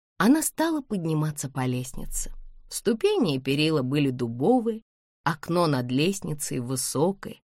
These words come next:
с цветными стеклами. И это окно, и длинный коридор, в который выходили двери спален, напоминали скорее церковь,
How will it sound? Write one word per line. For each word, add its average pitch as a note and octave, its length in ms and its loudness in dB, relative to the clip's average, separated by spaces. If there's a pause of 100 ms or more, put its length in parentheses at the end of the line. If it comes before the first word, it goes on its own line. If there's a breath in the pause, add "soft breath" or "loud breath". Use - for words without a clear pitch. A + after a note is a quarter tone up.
(160)
с - 120 -8
цветными D#3 520 0
стеклами. D#3 720 -4 (340)
И - 80 0
это G3+ 340 2
окно, F3+ 440 2
и F3+ 100 2
длинный F#3 400 2
коридор, E3 640 0
в D3+ 100 -16
который D3+ 360 0
выходили C#3 500 0
двери C3 340 2
спален, G#3+ 540 -4 (420)
напоминали C#4+ 600 4
скорее B3 500 2
церковь, F#3+ 640 -4